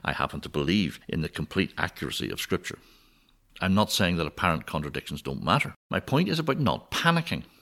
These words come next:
when you encounter them. Think about all that a Christian has learned. Consider the Bible's analysis of the human condition.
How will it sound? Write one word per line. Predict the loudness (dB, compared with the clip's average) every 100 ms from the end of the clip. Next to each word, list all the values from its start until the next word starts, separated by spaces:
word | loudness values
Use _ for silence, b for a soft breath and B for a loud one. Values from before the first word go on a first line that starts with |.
| b -10
when | -4
you | -2
encounter | -2 -4 -8 -10
them. | -18 _ _ _ _ _ 0
Think | 2
about | 6 6
all | 8 6 6
that | 2 0
a | -6
Christian | -2 -2 0 0
has | 2
learned. | 2 2 0 -4 -6
Consider | -2 0 -2 -2
the | 2
Bible's | 4 6 6
analysis | 6 6 6 4 0 0
of | 2 2 2 0
the |
human | 2 4 4
condition. | 2 2 2 0